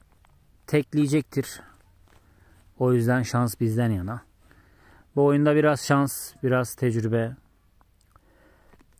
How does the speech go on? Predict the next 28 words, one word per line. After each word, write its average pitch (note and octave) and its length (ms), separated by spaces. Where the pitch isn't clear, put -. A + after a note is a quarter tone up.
Tabii D3 200
ki B2+ 140
ben C#3+ 220
şans D3+ 420
diyorum G#2+ 260
ya. A2+ 220
Çünkü B2+ 320
bazen B2+ 320
internet B2 420
kopukluğu A#2+ 500
bile A#2 260
<clears throat> - 20
kaybetmenize B2 800
neden B2 220
olabiliyor. A#2+ 500
O D3+ 160
yüzden C3+ 300
şans B2+ 320
faktörü B2+ 420
tabii A#2+ 220
ki G#2 100
çok - 240
yüksek. - 400
E, C#3 120
Pokemon'ları D#3+ 680
bilmeniz D#3 460
lazım. A#2+ 340
Çok C3 180